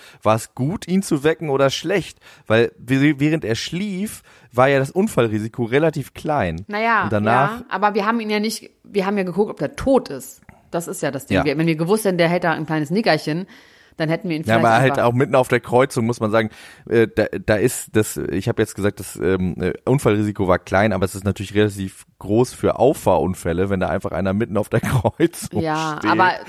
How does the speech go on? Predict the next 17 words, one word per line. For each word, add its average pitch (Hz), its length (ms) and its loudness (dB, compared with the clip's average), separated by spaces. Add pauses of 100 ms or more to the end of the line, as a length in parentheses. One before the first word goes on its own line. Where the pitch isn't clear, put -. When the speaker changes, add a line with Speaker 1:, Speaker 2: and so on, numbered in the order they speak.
(100)
Speaker 2:
aber 185 180 4
wir 202 80 4
Speaker 1:
und 208 80 2
Speaker 2:
dachten 202 240 0
auch, 180 120 6
Speaker 1:
schläft. 190 100 -2
Speaker 2:
er 175 80 2
hatte 175 120 -4
einen 165 100 -4
Herzinfarkt 147 600 -4
vielleicht. 131 560 -10 (840)
Speaker 1:
Ja. 113 140 2 (880)
Ja, 90 280 -4
hat - 220 -2
er 101 120 6
nicht. 87 360 -2
Ähm, 101 400 0